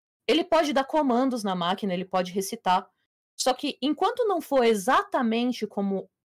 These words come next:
é a visão dele sobre aquilo, e não é ele produzindo, é ele só dando comandos,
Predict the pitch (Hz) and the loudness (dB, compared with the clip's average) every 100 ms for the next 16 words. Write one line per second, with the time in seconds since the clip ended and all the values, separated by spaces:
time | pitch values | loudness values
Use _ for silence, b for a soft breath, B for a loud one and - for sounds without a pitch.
0 | _ - 226 240 180 _ _ _ _ - | _ -2 2 0 -2 _ _ _ _ -8
1 | 185 202 208 262 208 190 170 156 - 180 | -4 -2 -2 -2 -2 -2 -4 -10 -8 -6
2 | 170 165 208 233 185 - 196 202 208 202 | -6 -6 -6 -4 -4 -4 -4 -2 0 2
3 | 214 247 233 185 165 156 170 254 185 - | 0 -2 -6 -8 -8 -8 -4 -4 -4 -8
4 | _ _ _ 180 185 185 - 220 208 196 | _ _ _ -2 -2 -2 -2 0 0 -2
5 | 185 156 160 226 254 160 - | -4 -6 -2 0 0 -4 -10